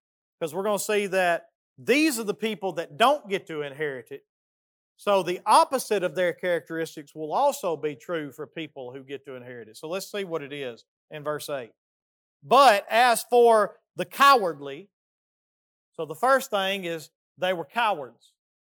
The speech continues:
The ones that were not thirsty, the ones that didn't conquer, it's because they were cowards. And then they were faithless.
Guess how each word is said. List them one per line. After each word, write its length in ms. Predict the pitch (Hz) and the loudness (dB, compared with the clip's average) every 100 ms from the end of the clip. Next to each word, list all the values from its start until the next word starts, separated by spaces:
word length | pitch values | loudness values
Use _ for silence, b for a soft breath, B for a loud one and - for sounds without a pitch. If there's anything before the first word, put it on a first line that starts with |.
| _ _ | _ _
The 120 | 170 | -4
ones 460 | 165 202 196 185 147 | 0 2 2 -2 -4
that 380 | 175 165 156 _ _ | 0 0 -2 _ _
were 140 | 160 | -4
not 260 | 180 190 185 | 2 2 0
thirsty, 360 | 165 156 - 147 | -4 -6 -10 -12
the 100 | 160 | -4
ones 260 | 190 180 | -4 -4
that 180 | 165 156 | -8 -4
didn't 340 | 202 208 170 | -4 -4 -8
conquer, 500 | - 160 135 - 143 _ _ _ _ _ _ | -12 -10 -10 -14 -20 _ _ _ _ _ _
it's 180 | 170 160 | -14 -12
because 360 | 165 - 196 160 | -10 -2 -2 0
they 140 | 175 | -4
were 80 | 147 | -6
cowards. 720 | - 190 170 131 117 117 _ _ _ _ _ - | -4 0 0 -2 -8 _ _ _ _ _ _ -4
And 180 | 185 | -2
then 380 | 196 220 208 214 | 0 2 0 0
they 180 | 185 175 | -2 -2
were 280 | 165 170 160 - | -2 -6 -8 -6
faithless. 600 | 233 254 143 120 _ _ | -6 -6 -12 -18 _ _